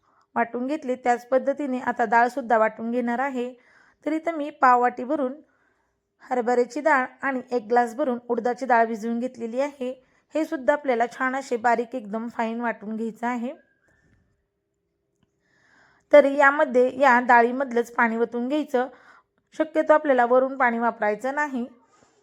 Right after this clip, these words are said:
आणि हे पीठ खूप पातळ करायचं नाही. तर अगदी तुम्हाला इथे पुढे दाखवेलच मी. तर अशा पद्धतीने मी आपली ही डाळसुद्धा पूर्ण अशी वाटून घेतलेली आहे.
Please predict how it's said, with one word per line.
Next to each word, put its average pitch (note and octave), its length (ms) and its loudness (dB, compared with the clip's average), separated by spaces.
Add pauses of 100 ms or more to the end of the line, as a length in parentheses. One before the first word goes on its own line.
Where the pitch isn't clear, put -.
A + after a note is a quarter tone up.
(120)
आणि C#4+ 220 0
हे C#4 140 -6
पीठ D4 360 -4
खूप C#4+ 220 -10
पातळ - 360 0
करायचं A3+ 480 -2
नाही. C4 280 -6
तर A#3+ 160 -4
अगदी A#3+ 280 -4 (580)
तुम्हाला C4+ 280 0
इथे A#3+ 240 -2
पुढे A#3+ 320 0
दाखवेलच B3 600 -2
मी. A#3+ 160 -8 (600)
तर B3 120 -2
अशा C4+ 240 -6
पद्धतीने C#4+ 560 -4
मी C4+ 280 -8 (380)
आपली C4 240 -2
ही B3+ 100 -6
डाळसुद्धा A#3 560 2
पूर्ण B3 340 -4
अशी B3 220 -8
वाटून A3 340 -4
घेतलेली A3+ 420 -6
आहे. C4+ 300 -6